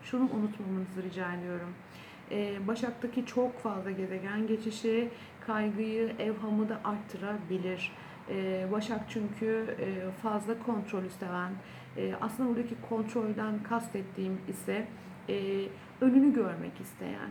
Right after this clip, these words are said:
yolunu bilmek isteyen bir yapıyı anlatır sistemde ki siz bir Başaksınız. Çok fazla gezegen geçecek.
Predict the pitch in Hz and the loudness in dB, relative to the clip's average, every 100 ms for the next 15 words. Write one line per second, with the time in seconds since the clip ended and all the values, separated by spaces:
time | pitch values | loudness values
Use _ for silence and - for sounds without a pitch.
0 | 190 196 202 226 226 214 190 190 - - | 0 0 4 4 6 4 2 -2 -4 -6
1 | 190 180 185 185 185 190 - - 240 262 | -6 -4 -4 0 0 -2 -8 0 4 4
2 | 240 214 185 185 180 190 190 185 - 196 | 4 2 2 0 -4 -8 -8 -12 -8 -2
3 | 196 202 - - 175 175 170 185 214 185 | -2 -2 -6 -10 -8 -6 0 0 0 -4
4 | - 196 226 285 - - - - 285 277 | -4 -2 0 -2 -4 -14 -16 -2 0 0
5 | 214 190 185 190 185 185 190 185 185 190 | -2 -2 -2 -2 -2 -2 -2 -2 -4 -4
6 | 190 208 240 | -2 0 0